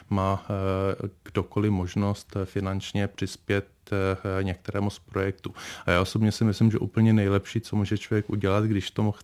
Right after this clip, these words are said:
eh, je ochoten věnovat trošičku energie, tak trošičku si prostudovat, eh, které ty projekty, eh, existují, které ty projekty v tropech probíhá a ne-,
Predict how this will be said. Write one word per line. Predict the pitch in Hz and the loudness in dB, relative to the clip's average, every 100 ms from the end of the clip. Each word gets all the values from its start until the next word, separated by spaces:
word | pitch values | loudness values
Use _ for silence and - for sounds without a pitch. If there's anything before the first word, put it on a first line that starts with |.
| - | -6
eh, | 110 98 98 101 | -2 2 2 2
je | 101 | 2
ochoten | 107 113 - 113 | 0 0 2 2
věnovat | 107 98 110 | 4 2 0
trošičku | - 95 117 - - 120 | -2 -4 -4 -4 0 4
energie, | 110 101 95 90 - - - | 4 2 -2 -4 -4 -10 -10
tak | - 107 | -4 -2
trošičku | - - 117 - | -2 -2 -4 -2
si | 123 127 | 0 0
prostudovat, | 107 101 - 117 110 117 113 - | 0 -2 0 2 4 4 2 2
eh, | 107 117 107 | 0 2 -2
které | 101 - 104 104 | -2 -4 -2 0
ty | 123 | -2
projekty, | 117 110 107 107 - - 113 110 - - - - | -2 0 2 2 0 2 2 2 -6 -18 -20 -6
eh, | 95 92 92 85 - | 0 2 2 0 -2
existují, | - 107 101 95 - 101 104 | -2 0 0 -2 -2 0 0
které | - 101 | 0 0
ty | 98 | 0
projekty | 107 - 98 - 113 | -4 0 0 0 -6
v | |
tropech | - 104 120 - | -6 -2 -2 -2
probíhá | - 95 101 101 | -4 0 0 0
a | 113 | 2
ne-, | 110 | 2